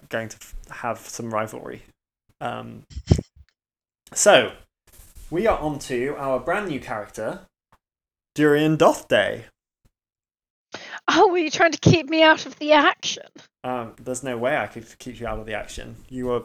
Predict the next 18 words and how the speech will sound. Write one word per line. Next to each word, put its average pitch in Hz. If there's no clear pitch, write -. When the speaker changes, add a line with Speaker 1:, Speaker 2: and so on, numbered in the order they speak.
Speaker 1:
you 123
were 117
born 131
for -
action. -
Speaker 2:
I, -
I -
truly 269
was. 226
Speaker 1:
So 139
what 127
are 131
you 120
gonna 123
do? 135
Speaker 2:
Um, 294
<laughs> -
oh, 285